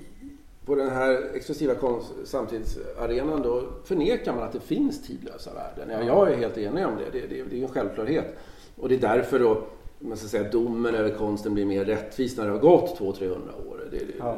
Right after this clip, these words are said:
Speaker 1: vi kan inte hålla på och dyrka liksom de korrumperade konstnärerna från den tiden. Jag tror
Speaker 2: Nej.
Speaker 1: inte de var lika många, men det finns exempel på skoj-, sådana som var sämre. Det var en viss orättvisa i, i,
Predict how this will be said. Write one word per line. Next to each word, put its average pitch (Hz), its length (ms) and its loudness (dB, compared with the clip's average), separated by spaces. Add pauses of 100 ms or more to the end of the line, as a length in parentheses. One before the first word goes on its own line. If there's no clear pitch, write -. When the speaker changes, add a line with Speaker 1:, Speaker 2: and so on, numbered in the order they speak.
(120)
Speaker 1:
vi 117 240 -6
kan 123 160 -2
inte 117 160 0
hålla 104 160 0
på 104 140 -4
och 101 60 -4
dyrka 107 380 -4
liksom 98 280 -4
de 98 160 -2 (420)
korrumperade 123 760 0
konstnärerna 104 520 -4
från 104 160 -2
den 151 260 8 (100)
tiden. - 220 -6
Jag - 100 -6
tror - 120 -4
Speaker 2:
Nej. 123 100 0
Speaker 1:
inte 117 120 -2
de 117 100 4
var 151 160 10
lika 151 260 8
många, 113 460 2
men 117 100 2
det 117 60 0
finns 160 340 4
exempel 95 520 -2
på 98 240 0 (560)
skoj-, 117 460 2
sådana 107 320 0
som 101 160 -2
var 101 100 0
sämre. 120 640 4
Det 117 60 0
var 117 240 0
en 113 80 0
viss 151 300 2
orättvisa 104 760 0
i, 101 100 4
i, 101 460 -4